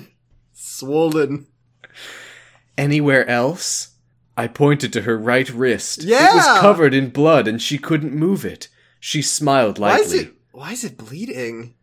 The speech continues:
Speaker 1: Did she have,
Speaker 2: "I'll
Speaker 1: like,
Speaker 2: be
Speaker 1: a
Speaker 2: fine."
Speaker 1: compound?
Speaker 2: <laughs> I, I, when she broke her wrist, the bone snapped out, I guess.
Speaker 1: Ew, yeah, compound fracture. Ew. That is
Speaker 2: "I'll
Speaker 1: an
Speaker 2: be f-,"
Speaker 1: unhealthy
Speaker 2: oh,
Speaker 1: hand.
Speaker 2: wrong voice. "I'll be fine. Let's go home. I'm not gonna heal that one for some reason, even though I can.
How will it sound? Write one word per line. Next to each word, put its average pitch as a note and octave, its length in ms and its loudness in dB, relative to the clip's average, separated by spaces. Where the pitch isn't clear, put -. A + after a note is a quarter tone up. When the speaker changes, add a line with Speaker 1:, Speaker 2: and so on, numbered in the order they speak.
Speaker 1:
Did - 80 -20
she - 140 -8
have, C3 60 0
Speaker 2:
"I'll D3 60 0
Speaker 1:
like, D#3 60 -4
Speaker 2:
be D#3+ 60 2
Speaker 1:
a D#3 40 -2
Speaker 2:
fine." A#2 400 -2
Speaker 1:
compound? E3 400 -6
Speaker 2:
<laughs> - 300 -16
I, - 220 -2
I, B2 380 2
when C3 160 0
she D3 160 -2
broke C3+ 280 2
her C#3+ 100 2
wrist, A2+ 280 -2
the G2 260 -8
bone G#2+ 600 -6
snapped F2+ 480 -8
out, F2 180 -4
I F2+ 80 -6
guess. A#2 260 -4
Speaker 1:
Ew, A#2+ 60 -4
yeah, C#3 180 -2
compound D3 480 -8
fracture. C3 420 -8
Ew. A#2 600 -12
That C#3 160 -6
is F#3 80 0
Speaker 2:
"I'll C3+ 120 -2
Speaker 1:
an C#3 60 0
Speaker 2:
be - 20 0
f-," B2+ 80 -2
Speaker 1:
unhealthy A#2+ 340 -8
Speaker 2:
oh, G#2 40 -2
Speaker 1:
hand. A#2 340 -8
Speaker 2:
wrong F#2+ 220 -6
voice. D#2+ 300 -10
"I'll C3+ 140 -2
be D#3 120 -2
fine. G2 600 -4
Let's E3 280 -2
go F3 200 4
home. B2 460 0
I'm C3+ 200 -2
not D3 240 4
gonna C#3 160 4
heal C#3+ 280 2
that G#2 200 0
one F#2+ 140 -4
for A2 120 -12
some G2+ 240 -6
reason, F#2 360 -8
even F#3+ 240 0
though G3 160 2
I F#3 100 2
can. C#3+ 560 -4